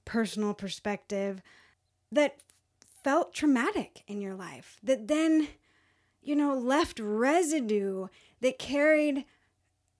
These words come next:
through to your relationships in adulthood that you're still struggling with? Like, what do you consider to be traumatic?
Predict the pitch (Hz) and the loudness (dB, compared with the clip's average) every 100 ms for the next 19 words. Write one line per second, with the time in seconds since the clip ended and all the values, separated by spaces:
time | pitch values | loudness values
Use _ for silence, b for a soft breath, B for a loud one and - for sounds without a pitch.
0 | _ _ _ - - 302 339 285 262 - | _ _ _ -14 -2 2 2 2 0 -4
1 | 254 269 269 262 254 277 - 262 269 - | 0 2 2 2 0 0 0 -2 -2 -4
2 | 240 240 226 262 - 220 226 214 254 262 | -4 -2 0 0 -2 -4 -2 -2 -2 -4
3 | - 220 240 277 - 208 226 233 214 196 | -4 0 2 0 -2 -4 -4 -2 -4 -4
4 | 214 190 214 214 262 311 240 233 214 269 | -6 -6 -8 0 2 2 0 -4 0 -2
5 | 269 247 220 - 240 233 220 185 208 214 | -2 -4 -4 -2 -2 -4 -8 -6 -6 -6
6 | - 165 185 185 - - | -10 -12 -12 -12 -16 -20